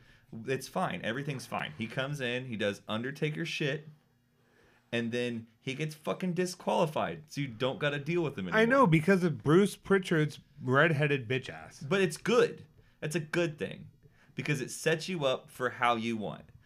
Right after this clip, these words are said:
Speaker 1: You want the match to end with your two prime guys on both teams. And I know that Dusty Rhodes gets put out too, and he should have been the prime guy.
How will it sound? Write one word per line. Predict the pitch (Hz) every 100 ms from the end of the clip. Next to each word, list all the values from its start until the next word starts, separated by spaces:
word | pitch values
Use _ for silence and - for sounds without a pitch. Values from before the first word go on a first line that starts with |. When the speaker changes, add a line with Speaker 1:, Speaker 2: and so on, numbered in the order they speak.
| _
Speaker 1:
You | - 160
want | 147 175 175
the | 175
match | 156 139 131 - -
to | 131
end | 123 113 110 104 - _
with | 120 113
your | 117
two | 110 - 147
prime | 147 147 143 135
guys | 113 104 98
on | 101 95
both | 98 92
teams. | - 85 - -
And | 101
I | 110
know | 107 117
that | 139 139
Dusty | 143 147 143
Rhodes | 131 135 120
gets | 120 117
put | - 131
out | 135 -
too, | - 127 101 104 - -
and | 110
he | 107 113
should | 113 127
have | 123
been | 123
the | 113
prime | - 117 117
guy. | 98 98 120